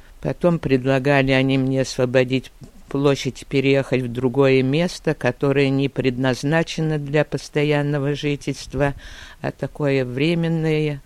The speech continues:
И я не соглашалась. Много ходила я под всяким инстанциям. Были и доброжелатели, но никто ни, мне не сказал и не отказал, чтобы я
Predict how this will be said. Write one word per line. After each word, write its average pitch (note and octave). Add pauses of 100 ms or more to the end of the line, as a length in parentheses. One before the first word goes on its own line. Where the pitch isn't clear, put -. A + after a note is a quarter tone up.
(200)
И -
я C#3+
не C#3
соглашалась. D3 (380)
Много D#3+
ходила C3
я C3
под -
всяким C3+
инстанциям. D#3+
Были D3+
и C#3
доброжелатели, C#3
но C#3
никто C#3
ни, D3+
мне C#3
не C#3
сказал D3 (380)
и C#3+
не C#3+
отказал, D#3+ (260)
чтобы B2+
я C#3